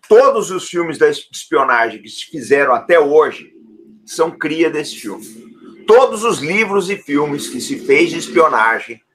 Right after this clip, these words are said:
do lançamento desse livro até hoje, são crias dele. O Espião que Saiu do Frio é o pai de todos os fil-, todos os trabalhos de espionagem. É assim, a obra seminal da espionagem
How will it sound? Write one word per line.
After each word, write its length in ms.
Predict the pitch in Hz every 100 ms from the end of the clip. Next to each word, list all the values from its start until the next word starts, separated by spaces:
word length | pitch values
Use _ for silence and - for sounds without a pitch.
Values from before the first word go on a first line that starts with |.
| 120
do 60 |
lançamento 800 | 135 165 175 170 147 131 127 110 -
desse 420 | 107 131 139 131 113
livro 340 | 117 113 110
até 240 | 101 143
hoje, 500 | 135 131 151 131 - _
são 240 | - - 143
crias 420 | - 131 139 135
dele. 220 | - - _ _ -
O 120 | 160
Espião 520 | - - 202 226 214
que 140 | 190
Saiu 320 | - 156 147 123
do 100 | 117
Frio 440 | - 165 143 - _ _ -
é 520 | 147 180 190 - _ _ -
o 100 | 185
pai 580 | _ - 190 196 196
de 160 | 160 175
todos 480 | - 196 220 196 170
os 140 | 185
fil-, 300 | - 151 110 -
todos 300 | 180 180 170
os 120 | -
trabalhos 580 | 156 131 117 120 123 -
de 80 |
espionagem. 680 | - - 123 123 95 - 95
É 100 | 117
assim, 300 | 165 - 156
a 100 | 143
obra 260 | 160 170 165
seminal 680 | - 196 202 170 147 147 143
da 80 |
espionagem 800 | 135 - 139 120 135 151 143 -